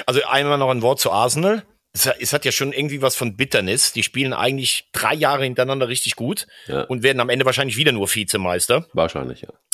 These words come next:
Speaker 1: Zweimal hinter dem übermächtigen City und, äh, dieses Jahr gegen Liverpool.
Speaker 2: Liverpool, ja.
Speaker 1: Guck dir mal die Aufstellung von gestern an, die da eins fünf abgeschossen wird. Also Ortega, super Torwart, der mittlerweile, finde ich, äh, also wirklich in die, in die Belletage gehört und ja noch Schlimmeres verhindert hat in den letzten Wochen.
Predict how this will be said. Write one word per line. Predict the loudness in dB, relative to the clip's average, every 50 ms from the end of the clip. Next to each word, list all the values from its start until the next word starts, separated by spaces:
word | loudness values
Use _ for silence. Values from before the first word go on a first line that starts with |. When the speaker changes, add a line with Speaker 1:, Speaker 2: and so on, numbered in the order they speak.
| -14 _ -4
Speaker 1:
Zweimal | 0 2 2 2 2 2
hinter | 0 2 0 0
dem | 0 -2
übermächtigen | -4 -2 0 0 0 0 -2 -2 -4 -4 -2
City | -2 -2 -2 -2 -2 -2 -4 -4 -6 -8 -10 -8 -8 -8 -8 -6 -4
und, | -2 -2 -2 -2
äh, | -2 -4 -4 -4
dieses | -6 -6 -4 -4 -2 0 2
Jahr | 4 4 4 4 2 0 -4 -6
gegen | -4 -2 -2 0
Liverpool. | 0 2 0 0 0 -2 -4 -2 0
Speaker 2:
Liverpool, | 2 2 0 0 0 -2 -2
ja. | -2 -2 -4 _ _ -20 -10 -4
Speaker 1:
Guck | -4 -4 -2
dir | 0 0
mal | 2 2
die | 2 0 0 0
Aufstellung | 2 0 2 2 0 2 2 0 0 -2 -4
von | -2 -4 -2 0
gestern | 2 0 2 2 0 -2 -2
an, | -2 -4 -4
die | 0 0
da | 0 0 0 0
eins | 0 0 2 2 0
fünf | 0 0 -2 -2 -2 -4
abgeschossen | -4 -4 -4 -4 -4 -6 -4 -4 -4 -6 -6 -8 -10 -10
wird. | -10 -12 -12 -12 -4
Also | -2 -2 0 0 -2 -4 0
Ortega, | 0 0 0 0 0 2 4 4 4 4 2 -2 _ _ _ _ -10
super | -6 -4 0 2 2 2 4
Torwart, | 4 4 6 6 6 4 2 2 0 0
der | 0 0
mittlerweile, | 2 2 2 2 4 6 6 4 4 2
finde | 0 -2 -2 0 0
ich, | 0 0 2 2
äh, | 2 2 2 0 -2 -8 -20 -10 -4
also | -4 -2 -2 -2
wirklich | -2 -2 -4 -4
in | -6 -6
die, | -6 -8
in | -6 -4
die | -4 -2
Belletage | 0 2 2 2 2 0 0 -2 -2 0
gehört | 2 4 4 4 4 2
und | -2 -2 0 0
ja | 0
noch | 2 2
Schlimmeres | 0 2 2 2 4 4 4 4 4
verhindert | 2 0 0 2 0 0 0
hat | 0 -4
in | -2
den | -2 -2
letzten | -2 -2 -2 -2 -4 -4 -2 -2
Wochen. | -2 -2 -2 -4